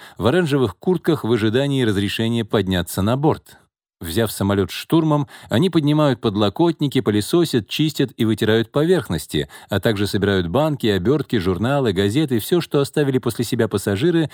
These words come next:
а затем дружно опускают подлокотники в обычное положение. Но зачем?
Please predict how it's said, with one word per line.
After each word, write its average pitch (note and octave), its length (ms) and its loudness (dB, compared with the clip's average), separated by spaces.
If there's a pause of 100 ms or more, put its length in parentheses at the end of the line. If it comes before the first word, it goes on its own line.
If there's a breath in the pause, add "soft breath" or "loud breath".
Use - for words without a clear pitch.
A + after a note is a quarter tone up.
(200 loud breath)
а F#2 80 -2
затем E3 320 2
дружно D#3+ 340 2
опускают C3+ 580 0
подлокотники C#3+ 720 0
в A2+ 80 2
обычное F#2 460 0
положение. C3+ 640 0 (640)
Но E2 160 -2
зачем? F2 500 -2